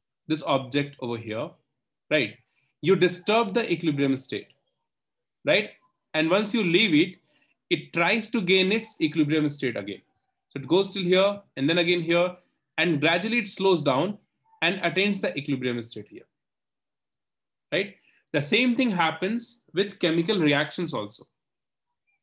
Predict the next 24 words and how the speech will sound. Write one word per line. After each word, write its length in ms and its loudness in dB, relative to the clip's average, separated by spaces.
right? 260 -2
If 140 0
you 100 0
change 480 0
the 240 2
equilibrium 580 2
state 420 -4
or 100 0
any 260 0
condition 840 -2
of 240 0
any 200 0
reaction, 420 2
suppose 320 -2
if 140 0
I 160 2
give 200 -2
you 120 -2
this 180 -2
example, 540 -4
we 160 0
have 180 0
a 60 0
reaction 600 -2